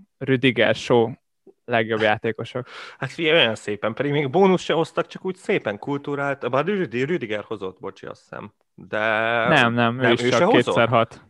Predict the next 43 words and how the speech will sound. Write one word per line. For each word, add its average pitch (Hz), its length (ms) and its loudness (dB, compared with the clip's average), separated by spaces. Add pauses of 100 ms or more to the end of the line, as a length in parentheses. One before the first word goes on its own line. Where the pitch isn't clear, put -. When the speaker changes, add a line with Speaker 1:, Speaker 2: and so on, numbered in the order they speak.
Speaker 2:
Tényleg? 117 380 -2
Pedig 123 220 -2
ő 127 100 0
mondjuk 139 200 -4
közel 127 300 0
volt 95 200 -6
nagyon, 98 200 -4
arra 101 180 -4
emlékszem, 95 460 -8
még 92 140 -8
a - 40 -6
végén 113 360 -2
is 92 100 -14
nagyon 95 180 -12
közel 95 300 -10
volt, 107 200 -4
de 113 60 -2
hát - 120 -6
akkor - 180 -8
lemaradt. 113 480 -2 (240)
Na 113 100 -4
mindegy, 110 320 -2
nem 123 140 -2
is 101 140 -8
az 101 80 -10
a 107 80 0
lényeg, 117 320 0
de 120 80 2
hogy 127 100 4
így 135 120 -2
szépen 101 340 2
hozták - 440 -6
a, 98 80 4
a - 640 -8
csapatuk - 460 -6
clean - 160 -10
sheetjét. - 400 -6
Nagyjából 143 440 4
egyébként 147 380 2
az 170 100 0
a 123 60 2
jó, 113 140 4
ez, 113 200 0